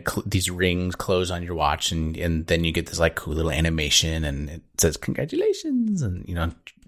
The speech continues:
"Let's do it again tomorrow." Um,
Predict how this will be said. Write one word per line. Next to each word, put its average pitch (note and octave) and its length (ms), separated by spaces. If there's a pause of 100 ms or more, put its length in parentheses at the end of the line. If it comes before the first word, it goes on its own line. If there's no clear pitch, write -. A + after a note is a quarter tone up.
"Let's - 180
do D#3 120
it F3+ 60
again A3 220
tomorrow." F#3 560 (640)
Um, F#2 520